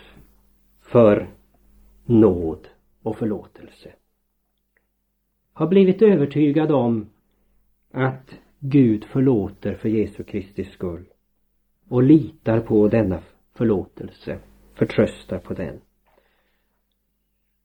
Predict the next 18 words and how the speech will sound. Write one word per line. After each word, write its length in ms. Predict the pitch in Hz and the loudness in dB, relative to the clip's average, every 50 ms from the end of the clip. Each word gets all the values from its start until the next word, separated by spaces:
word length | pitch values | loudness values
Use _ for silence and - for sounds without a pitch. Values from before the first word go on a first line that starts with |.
| _ _ _ _ _ _ | _ _ _ _ _ _
Därför 300 | _ - 190 165 135 156 | _ -2 0 0 0 0
kan 160 | 147 - 156 160 | -2 0 0 0
man 120 | 170 170 | 0 0
säga 340 | 165 - 226 214 151 127 120 | 0 0 2 2 2 2 0
att 100 | - - | -2 -2
omvändelsen 840 | 202 202 190 139 104 110 113 104 98 95 101 113 113 - - 156 175 | 0 0 0 0 0 0 -2 -2 -2 -4 -4 -6 -6 -4 0 0 2
egentligen 600 | 185 185 160 120 110 107 - - 131 160 180 180 | 4 4 2 2 0 -2 -4 -6 -4 -2 -2 0
är 200 | 156 113 113 113 | 0 -2 -2 -4
samma 440 | - - 185 175 120 117 123 135 139 | -6 -6 -4 -4 -2 -2 -2 -4 -6
sak 560 | - - - 135 131 160 196 208 - - - | -8 -12 -8 -6 -4 -4 -4 -4 -6 -8 -14
som 580 | - - - - 120 110 107 110 113 113 113 - _ _ _ _ _ _ _ | -20 -16 -10 -6 -4 -4 -4 -4 -6 -10 -12 -16 _ _ _ _ _ _ _
tilldelandet 1080 | - 165 165 147 117 104 104 104 98 98 101 107 113 117 127 117 113 104 - - - | 2 2 4 4 4 0 -2 -4 -4 -4 -6 -6 -6 -6 -4 -6 -6 -10 -10 -14 -14
av 300 | - 101 92 87 - _ _ - | -12 -10 -10 -10 -12 _ _ -8
tro. 360 | - 151 185 196 175 - - - - - - _ _ _ _ _ _ _ _ _ _ _ | 0 4 4 6 4 4 -2 -14 -20 -20 -20 _ _ _ _ _ _ _ _ _ _ _
Att 260 | - - 170 - - - | -10 -10 -10 -10 -6 -4
Gud 300 | 120 98 95 113 123 180 | -4 -4 -4 -4 -4 -6
upptänder 640 | 175 175 - _ - 113 90 92 95 - 156 151 - _ - | -6 -6 -8 _ -16 -14 -12 -12 -10 -12 -12 -14 -16 _ -6
tro. 220 | 190 240 262 - | -6 -6 -6 -6